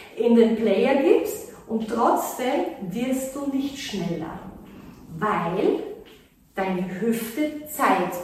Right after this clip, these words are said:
braucht, den Reifen, der jetzt genau dieses Tempo hat, kreisen zu lassen. Ja? Du darfst und kannst jetzt nicht schneller kreisen, weil das ist momentan, was gerade da ist. Was du aber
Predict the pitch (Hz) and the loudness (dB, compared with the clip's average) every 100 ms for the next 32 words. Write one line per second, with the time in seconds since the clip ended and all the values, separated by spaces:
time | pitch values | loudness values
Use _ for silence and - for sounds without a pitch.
0 | 202 196 208 - - - 208 190 175 180 | -4 0 2 2 -2 -2 -2 0 -2 -2
1 | 196 196 330 214 196 180 - 190 185 185 | -2 -4 -4 -2 -2 -2 -2 0 0 -2
2 | 285 320 349 381 - 233 196 196 226 233 | 4 6 6 4 0 -2 -2 -2 -6 -2
3 | 311 339 - - - - - - - - | -2 -2 -6 -12 -20 -20 -18 -16 -18 -20
4 | - - - - 180 - - - - - | -20 -10 -8 -8 -10 -12 -14 -14 -14 -16
5 | - _ 160 151 - 277 - - 208 - | -20 _ -10 -6 -6 -8 -14 -18 -18 -10
6 | - 196 320 - - - 220 - 226 320 | -2 2 4 2 0 -6 -8 -4 -2 0
7 | - - 349 - 294 302 320 - 254 262 | -2 0 -2 -2 -2 0 -2 -6 -4 -2
8 | 294 294 - - - 196 - - - - | -2 -2 -2 0 -2 -2 -2 -4 -10 -18
9 | - 196 196 190 208 220 349 330 262 254 | -12 -6 -4 -2 -4 0 0 2 2 2
10 | 262 233 226 233 226 - 254 - - - | 0 0 -2 -2 -6 -8 -10 -4 -4 -4
11 | - - - - - - - 349 - 262 | -8 -10 -14 -18 -20 -6 0 0 -2 -4
12 | - 202 196 | -2 0 0